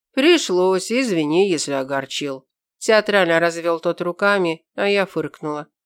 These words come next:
«Можно подумать, передо мной сидел такой завидный экземпляр, чтобы можно было расстраиваться из-за его несовершенства. Да он Игорю Дмитриевичу в подмётке не годится» так что было бы из-за чего волноваться.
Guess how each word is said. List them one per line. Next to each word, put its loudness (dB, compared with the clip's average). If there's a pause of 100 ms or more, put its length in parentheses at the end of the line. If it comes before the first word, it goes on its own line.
(120)
«Можно 2
подумать, 2
передо 0
мной 2
сидел -2
такой -2
завидный -2
экземпляр, -2 (160)
чтобы -2
можно 2
было 0
расстраиваться -2
из-за -2
его -6
несовершенства. -8 (340)
Да 6
он 6
Игорю 2
Дмитриевичу 0
в -20
подмётке 2
не 2
годится» -2 (360)
так -4
что 0
было 2
бы -6
из-за -4
чего -4
волноваться. -6